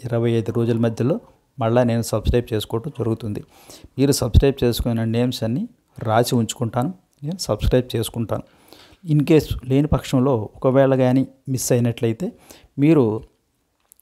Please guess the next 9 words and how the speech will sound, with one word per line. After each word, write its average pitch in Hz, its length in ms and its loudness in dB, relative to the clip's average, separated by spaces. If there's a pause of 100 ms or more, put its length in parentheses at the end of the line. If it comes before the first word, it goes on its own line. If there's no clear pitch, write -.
ఒక - 140 -14
పదిహేను 131 420 2
రోజుల 123 280 0
తర్వాత, 117 300 -2 (240)
అంటే 127 140 -6 (100)
కంటిన్యూస్ 151 440 0 (140)
నేను 120 220 2
వీడియోస్ 117 360 0
పెడుతున్నాను. 120 460 -2